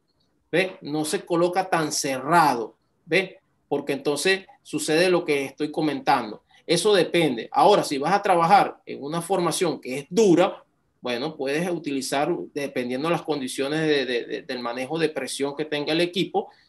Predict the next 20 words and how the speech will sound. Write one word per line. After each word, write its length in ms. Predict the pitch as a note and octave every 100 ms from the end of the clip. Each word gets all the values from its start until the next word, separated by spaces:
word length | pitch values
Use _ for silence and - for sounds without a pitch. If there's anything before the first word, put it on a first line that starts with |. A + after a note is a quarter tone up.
| _
si 160 | - B2+
pudieras 420 | C#3+ C#3+ C#3 E3
colocar 600 | - C#3 B2+ - B2 - - - C#3
un 200 | C3 C3+
H 220 | C3+ D#3
S, 200 | - -
eh, 360 | C#3 B2+ B2+ B2
unos 480 | C3+ C3 D3 D3
chorros 440 | D3+ D3+ C#3 D#3 D3+
un 160 | C3+ -
poco 200 | - C3
más 180 | C#3
cerrados 500 | - D3+ - C#3+ D#3+ E3
que 100 | D3
te 120 | C#3+
permitan 460 | - B2+ B2+ D3
un 180 | D3 C#3
H 160 | C#3 D3+
S 220 | C#3+ C3
I 340 | C3+ C#3+ C3